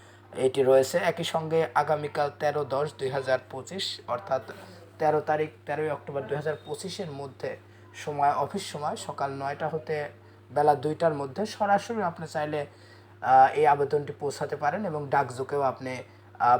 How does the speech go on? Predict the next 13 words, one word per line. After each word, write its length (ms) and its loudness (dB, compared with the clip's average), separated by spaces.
পৌঁছাতে 380 6
পারেন। 340 -2
বিস্তারিত 500 -4
আরও 240 2
ভালো 260 -2
করে 220 -6
দেখে 260 -8
নেবেন, 280 -6
আবেদনপত্রে, 880 -8
আহ, 220 -4
লেখা 260 -4
আছে। 340 -4
এখানে 340 -6